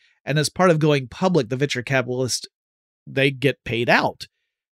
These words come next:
So they realize a huge return on that initial investment. So now they've got way more cash than they did before.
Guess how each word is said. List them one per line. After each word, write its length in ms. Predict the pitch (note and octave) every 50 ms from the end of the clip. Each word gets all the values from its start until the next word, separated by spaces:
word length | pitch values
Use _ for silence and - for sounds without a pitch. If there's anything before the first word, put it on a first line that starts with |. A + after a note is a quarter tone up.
| _ _
So 200 | - - D3 D3 D3+ -
they 160 | D#3 D#3+ D#3+
realize 560 | D#3 D3 D#3+ E3 E3 D#3+ D#3+ D#3 D#3+ D#3 B2+
a 40 | C3+
huge 480 | B2 - - - F3 F3+ F3+ E3+ C3+ C#3
return 520 | D#3+ C#3+ - - - F#3 F#3+ G3 F#3 D#3+
on 100 | C#3 C3+
that 140 | C#3 C3 B2+
initial 460 | C3+ C#3 C#3 C3+ B2+ - C#3+ B2 B2
investment. 640 | B2+ B2+ B2+ E3 F#3+ F3+ - - G#2+ D#2+ D2 C#2 - _ _ _ _ _ _ _ _
So 560 | - - D#3 D3 D3 C#3 C#3 C#3 C3+ C3 - _ _ -
now 280 | C#3 C#3+ D#3 F#3+ G#3+
they've 200 | A3 G3+ E3+ D3
got 360 | A#2+ D#3 C#3+ C3 B2 A#2+ A#2 - _
way 420 | C3+ B2 A#2+ C#3+ F#3+ B3 B3 A#3 G3+
more 220 | F3+ D#3+ C#3+ C3+
cash 340 | - D3 B2+ A#2+ A#2+ - -
than 140 | - B2 B2
they 100 | A#2 A#2
did 220 | A2 B2+ A#2+ G#2
before. 540 | G2+ G#2+ - - F#3 F3+ C#3+ A#2 A2 A2 -